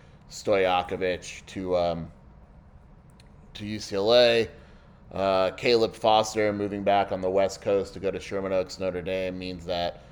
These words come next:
there's gonna be some pressure, you know, going all across the country to Duke. Maybe that's something that, you know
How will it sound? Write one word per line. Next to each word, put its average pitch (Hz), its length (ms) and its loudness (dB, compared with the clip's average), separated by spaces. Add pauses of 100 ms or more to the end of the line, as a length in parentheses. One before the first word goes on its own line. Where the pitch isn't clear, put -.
(180)
there's 92 180 -8
gonna 92 180 -6
be 90 260 -8
some 90 180 -12
pressure, 90 600 -4
you 92 80 -8
know, 90 100 -4
going 92 200 -2
all 90 100 -4
across 90 340 -6
the - 60 -18
country 87 360 -12
to 85 100 -12
Duke. 92 400 -8 (500)
Maybe 92 240 -2
that's 92 320 -2
something 92 380 -4
that, 87 360 -4
you 95 80 -8
know 85 240 -6